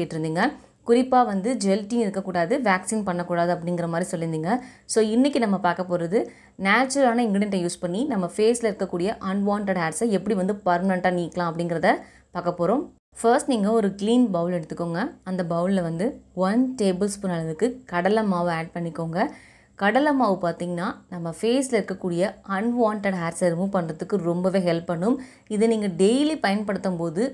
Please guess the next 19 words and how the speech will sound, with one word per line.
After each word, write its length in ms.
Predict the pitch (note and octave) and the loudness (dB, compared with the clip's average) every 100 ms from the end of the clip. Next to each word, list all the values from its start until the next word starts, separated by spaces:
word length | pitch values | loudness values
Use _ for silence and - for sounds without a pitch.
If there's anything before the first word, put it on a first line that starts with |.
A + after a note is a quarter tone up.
| - | -4
உங்களோட 240 | F#3+ F#3+ F#3 F3+ | 0 0 0 2
அன்வான்டட் 480 | A#3+ B3 G#3+ G3 F3+ | 2 4 4 0 0
ஹேர்ஸ் 200 | E3 F3 E3+ | -2 -4 -6
பார்த்தீங்கன்னா, 360 | F3+ D#3+ F3 B3+ - - _ - | -6 -4 -2 -4 -8 -20 _ 2
பர்மனெண்ட்டாக 600 | G3 A#3 C#4 C4+ A#3+ A#3 G3 | 4 6 4 2 2 2 2
ரிமூவ் 260 | G3 G3 F3 | 2 2 0
ஆகி 140 | F3+ D#3+ | -2 -4
வந்துரும். 320 | D#3 G3+ D#4+ - _ _ - | -2 -2 -2 -6 _ _ -4
நான் 140 | G#3 A#3+ | 0 2
வந்து 160 | B3 B3 | 2 2
இப்போ 160 | G3 B3 A3 | 2 2 4
ஒன் 120 | G3 A#3 | 0 0
டேபிள் 240 | A3+ G3 G#3+ | 0 2 0
ஸ்பூன் 140 | G#3 F#3 | 0 -4
அளவுக்கு 240 | E3 F3+ G#3+ | -4 -4 0
கடலை 240 | F3+ F#3 F#3 | 2 2 0
மாவு 180 | E3+ E3 | -2 -2
சேர்த்துருக்கேன். 500 | E3+ E3 D#3 F3 C4 G#3+ | -4 -6 -6 -4 -2 0
நீங்க 200 | A3 | 0